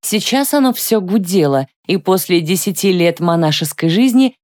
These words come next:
ей было приятно убедиться, что некоторые его части не умерли,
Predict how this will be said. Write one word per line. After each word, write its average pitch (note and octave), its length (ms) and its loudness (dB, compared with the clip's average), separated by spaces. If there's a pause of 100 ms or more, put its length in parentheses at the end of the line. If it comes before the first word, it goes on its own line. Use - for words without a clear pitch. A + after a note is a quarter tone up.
ей G#3 200 2
было G3 240 2
приятно A3 500 0
убедиться, F3+ 640 0
что F3 320 0
некоторые D#3+ 540 0
его D3 160 2
части G3 420 -2
не B3 160 4
умерли, D3+ 500 2